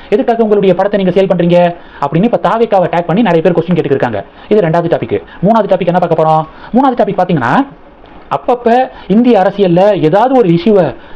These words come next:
கிளப்பிடலாமா அப்படின்னு சொல்லிட்டு எதிர்க்கட்சிகள் பல முயற்சிகளை மேற்கொள்றாங்க. உதாரணத்துக்கு ஸ்டார்டிங்ல இருந்தே வரேன், பெகாசஸ் அப்படின்னு சொல்லிட்டு ஒரு இஷ்யூ எதிர்க்கட்சிகள் அப்படி கொந்தளிச்சாங்க. கடைசியில சுப்ரீம் கோர்ட்டு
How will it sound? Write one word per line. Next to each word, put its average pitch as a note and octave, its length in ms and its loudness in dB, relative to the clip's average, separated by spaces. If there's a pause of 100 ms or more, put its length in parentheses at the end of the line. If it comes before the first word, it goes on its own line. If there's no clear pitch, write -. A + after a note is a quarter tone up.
(160)
கிளப்பிடலாமா E3+ 580 0
அப்படின்னு F#3 220 -2
சொல்லிட்டு D3+ 240 -2
எதிர்க்கட்சிகள் G#3+ 540 -2 (240)
பல G3 180 0
முயற்சிகளை A#3+ 420 0
மேற்கொள்றாங்க. E3+ 480 -2 (360)
உதாரணத்துக்கு F#3+ 580 0 (600)
ஸ்டார்டிங்ல A#3+ 240 0
இருந்தே G#3 220 2
வரேன், D3 240 -2 (760)
பெகாசஸ் G#3+ 540 0 (300)
அப்படின்னு G3 240 -2
சொல்லிட்டு E3 280 0
ஒரு F#3+ 140 2
இஷ்யூ - 220 0 (720)
எதிர்க்கட்சிகள் G3 380 0
அப்படி G3 320 -2
கொந்தளிச்சாங்க. F3 420 0 (480)
கடைசியில G3+ 240 0
சுப்ரீம் G#3+ 340 0
கோர்ட்டு G3 340 0